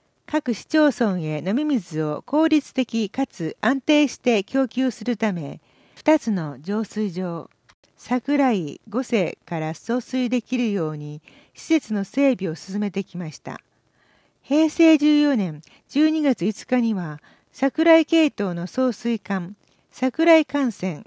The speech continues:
から町の排水場、伊予戸までを結ぶ送水管が完成しました。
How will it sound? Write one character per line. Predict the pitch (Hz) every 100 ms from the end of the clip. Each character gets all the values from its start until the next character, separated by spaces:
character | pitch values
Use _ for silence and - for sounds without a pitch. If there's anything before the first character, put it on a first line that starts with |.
| _
か | -
ら | 151 151 151 _ _ _
町 | 302 311
の | 220
排 | 208 240
水 | 233 - 226
場、 | 175 202 185 170 _ _ -
伊 | 269
予 | 254
戸 | 156 151 151 _
ま | - 165
で | 170
を | 165
結 | 160 175 - 160
ぶ | 156 156 - _
送 | - 277 285
水 | - 294
管 | 262 254 247
が | 240
完 | - 247 233
成 | - 233
し | - 196
ま | 185
し | -
た。 | - -